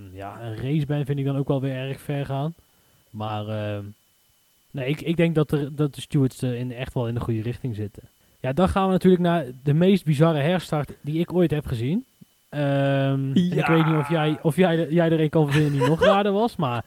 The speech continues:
Speaker 2: <laughs> Nou,
Speaker 1: het was heel raar.
Speaker 2: ik had eigenlijk gehoopt dat Hamilton ook nog naar binnen zou gaan. Want dan stond iedereen
Speaker 1: Ja.
Speaker 2: in de pits, zeg maar.
Speaker 1: Ja.
Speaker 2: Dat, dat,
Speaker 1: Ja,
Speaker 2: dat,
Speaker 1: dat was
Speaker 2: ik had ook wel willen zien wat er dan zou gebeuren, zeg maar. Want, want
Speaker 1: Ik denk,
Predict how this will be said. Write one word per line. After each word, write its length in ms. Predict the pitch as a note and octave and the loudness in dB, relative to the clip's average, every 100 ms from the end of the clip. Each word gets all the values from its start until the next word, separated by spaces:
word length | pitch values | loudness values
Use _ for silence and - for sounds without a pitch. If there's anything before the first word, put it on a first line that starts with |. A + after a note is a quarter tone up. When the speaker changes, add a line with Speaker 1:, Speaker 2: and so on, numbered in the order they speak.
| - - | -8 -2
Speaker 2:
<laughs> 340 | D4+ G3+ - | 2 2 4
Nou, 260 | E3 F3 G#3+ | 8 10 10
Speaker 1:
het 80 | |
was 180 | F#3+ D#3+ | 6 2
heel 380 | D3 E3+ G#3 C#3 | 4 6 6 4
raar. 300 | G#2+ G2+ G2+ | 0 -4 4
Speaker 2:
ik 160 | D#3 F3 | 4 6
had 260 | D3 - - | 4 2 -4
eigenlijk 520 | E3 G#3+ B3 A3+ B3+ | 2 4 4 0 2
gehoopt 600 | - D3+ E3 G3+ A#3+ - | 6 10 10 10 8 2
dat 180 | E3+ D#3+ | 2 6
Hamilton 520 | C3+ E3 F#3+ F#3 E3 - | 8 8 8 4 2 6
ook 220 | F3 F#3 | 6 8
nog 180 | D#3 C3 | 8 8
naar 100 | C3+ | 8
binnen 240 | C3 B2 | 8 6
zou 220 | A#2+ B2 A#2+ | 6 4 6
gaan. 300 | B2 D#3 - _ _ | 4 2 0 _ _
Want 180 | - D#3+ | 6 8
dan 140 | G3 F#3+ | 8 6
stond 300 | G3+ G3 - | 6 4 4
iedereen 420 | A3 A#3 F3+ F#3 | 6 8 10 10
Speaker 1:
Ja. 140 | G3+ - | 10 10
Speaker 2:
in 120 | D#3+ | 6
de 80 | D3+ | 6
pits, 360 | C#3+ B2 B2 - | 6 2 0 0
zeg 220 | D#3 D3 | 2 2
maar. 240 | C#3 B2+ C#3+ | 2 0 0
Speaker 1:
Ja. 280 | D3 B2 - | -4 -4 0
Speaker 2:
Dat, 220 | F3+ F#3+ | 2 2
dat, 180 | E3+ F#3 | 0 0
Speaker 1:
Ja, 40 | |
Speaker 2:
dat, 80 | D#3 | -2
Speaker 1:
dat 100 | C#3+ | 0
was 160 | C#3+ B2 - D#3 | -2 -4 -4 0
Speaker 2:
ik 160 | D#3 D#3+ | 4 6
had 180 | F#3+ G3 | 6 6
ook 80 | |
wel 180 | F#3+ F3+ | 6 6
willen 260 | E3+ F3+ F3+ | 6 6 6
zien 200 | F#3 E3+ | 4 6
wat 200 | D#3+ - | 6 6
er 100 | D3+ | 6
dan 320 | D#3+ E3 E3 | 6 6 4
zou 360 | - D#3 D3+ C#3+ | 6 8 10 8
gebeuren, 600 | - B2 E3+ C#3 G#2 G2 | 6 10 12 10 8 4
zeg 240 | B2 - | 2 2
maar. 220 | G#2+ F#2+ G2 | 2 0 2
Want, 260 | A2+ A2 | 2 2
want 200 | A#2+ A#2 C3 | 0 0 0
Speaker 1:
Ik 80 | |
denk, 220 | C3+ D#3 | -2 -4